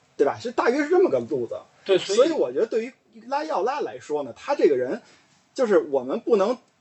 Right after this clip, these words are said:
Speaker 1: 真的彻底去跳出这个，这个所-，就是，呃，五行，五行外，就是这，这三，三界外、五行中什么，我们都跳出来了。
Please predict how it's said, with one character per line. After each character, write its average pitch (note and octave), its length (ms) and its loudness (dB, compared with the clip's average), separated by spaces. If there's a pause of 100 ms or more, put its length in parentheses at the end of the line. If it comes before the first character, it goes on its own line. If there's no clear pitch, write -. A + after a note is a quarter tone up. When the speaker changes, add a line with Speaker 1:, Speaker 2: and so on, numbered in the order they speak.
(340)
Speaker 1:
真 D#4+ 180 0
的 G#3+ 120 4
彻 - 340 0
底 A#2+ 200 -8
去 C#3+ 140 -8
跳 F3+ 260 -4
出 E3 200 -6
这 D#3+ 160 2
个， A#2+ 180 -12 (240)
这 E3+ 160 0
个 C3+ 100 -4
所-， - 400 -6
就 D#3 160 2
是， C3 400 -2 (220)
呃， C#3 320 0
五 C3+ 160 -8
行， C#3 260 -4
五 E3 160 -4
行 D3 200 -4
外， D#3 200 2
就 C3+ 80 -2
是 D#3 60 -2
这， F3+ 180 4
这 D#3 120 -2
三， F3+ 240 -4
三 F3+ 180 -2
界 F#3 80 2
外、 E3+ 100 2
五 C3+ 140 -6
行 D#3 140 -4
中 F3+ 120 0
什 E3 80 -2
么， D3+ 120 -2
我 C3 40 -2
们 B2+ 80 -10
都 G3+ 140 4
跳 E3+ 220 0
出 D3+ 80 -8
来 C#3+ 100 -4
了。 - 180 -10